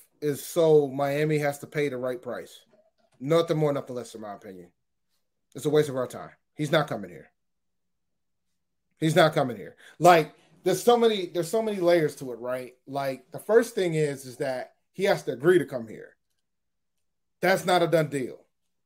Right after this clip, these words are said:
Like, I think he's open to go to other teams, but supposedly, according to reports, he already said no to Philadelphia, 'cause Philadelphia was in the running too. Um, and he already said no to Philadelphia.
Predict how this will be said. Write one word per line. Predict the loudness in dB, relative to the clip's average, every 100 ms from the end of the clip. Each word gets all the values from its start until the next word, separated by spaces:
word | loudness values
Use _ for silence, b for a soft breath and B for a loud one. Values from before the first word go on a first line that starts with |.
| _ -8
Like, | -2
I | 0
think | 2 0
he's | 0 -2
open | -2 -2 -2
to | 2
go | 4
to | 4
other | 2 0
teams, | -2 -4 -4 -6
but | -10
supposedly, | -6 2 2 2 -2 -4
according | -6 -6 -6 -4
to |
reports, | -6 -4 -4 -4
he | 0
already | 2 2
said | 2 0
no | 2 2
to | 0
Philadelphia, | -4 -4 -4 -6 -12 -16 _ _ _
'cause | -4
Philadelphia | 0 4 4 4 2
was | 0
in | 0
the |
running | 0 0 -2
too. | -2 -4 -4 _ _ _ _ _ _ _
Um, | -2 0 0 -4 -12 _
and | -4
he | 2
already | 2 2
said | 0 -2
no | -2 -6
to |
Philadelphia. | -6 -8 -8 -10 -14 -20